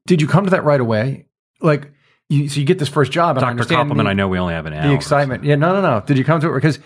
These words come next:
Speaker 1: look, I think
Speaker 2: I
Speaker 1: this
Speaker 2: can
Speaker 1: is
Speaker 2: lay
Speaker 1: really,
Speaker 2: down if
Speaker 1: this
Speaker 2: you
Speaker 1: is
Speaker 2: want.
Speaker 1: all relevant. I like that we
Speaker 2: Yeah.
Speaker 1: got there quickly. It usually takes about a half hour for
Speaker 2: To
Speaker 1: the
Speaker 2: get to the
Speaker 1: guest to,
Speaker 2: psychobabble?
Speaker 1: yeah, for the guest to say, uh,
Speaker 2: Doctor
Speaker 1: "This is, is
Speaker 2: Koppelman.
Speaker 1: this a psy-, a psychiatric
Speaker 2: Yeah.
Speaker 1: session?" So this was quick. What, when, why I think it's significant is be-,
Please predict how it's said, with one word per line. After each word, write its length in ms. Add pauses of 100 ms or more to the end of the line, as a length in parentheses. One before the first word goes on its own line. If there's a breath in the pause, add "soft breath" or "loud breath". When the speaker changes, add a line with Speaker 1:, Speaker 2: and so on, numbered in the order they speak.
(260 loud breath)
Speaker 1:
look, 120
I 80
think 160
Speaker 2:
I 20
Speaker 1:
this 80
Speaker 2:
can 80
Speaker 1:
is 40
Speaker 2:
lay 80
Speaker 1:
really, 240
Speaker 2:
down 120
if 60
Speaker 1:
this 120
Speaker 2:
you 40
Speaker 1:
is 80
Speaker 2:
want. 80
Speaker 1:
all 240
relevant. 640 (260 soft breath)
I 80
like 180
that 60
we 60
Speaker 2:
Yeah. 40
Speaker 1:
got 200
there 120
quickly. 380
It 60
usually 280
takes 240
about 180
a 60
half 240
hour 260
for 140
Speaker 2:
To 0
Speaker 1:
the 80
Speaker 2:
get 60
to 60
the 60
Speaker 1:
guest 140
to, 60
Speaker 2:
psychobabble? 580
Speaker 1:
yeah, 160
for 100
the 100
guest 300
to 80
say, 460
uh, 100
Speaker 2:
Doctor 160
Speaker 1:
"This 120
is, 60
is 80
Speaker 2:
Koppelman. 180
Speaker 1:
this 180
a 20
psy-, 300
a 200
psychiatric 520
Speaker 2:
Yeah. 60
Speaker 1:
session?" 440 (260 soft breath)
So 160
this 220
was 100
quick. 400 (640 soft breath)
What, 320
when, 320
why 160
I 20
think 160
it's 120
significant 500
is 160
be-, 240